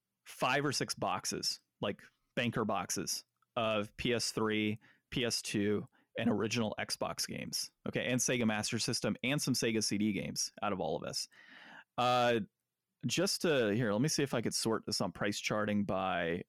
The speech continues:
uh, I don't know if I could sort it on here. So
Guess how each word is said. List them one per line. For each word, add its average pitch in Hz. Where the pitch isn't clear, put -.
uh, 76
I -
don't 131
know 135
if 117
I 104
could -
sort -
it -
on -
here. -
So 160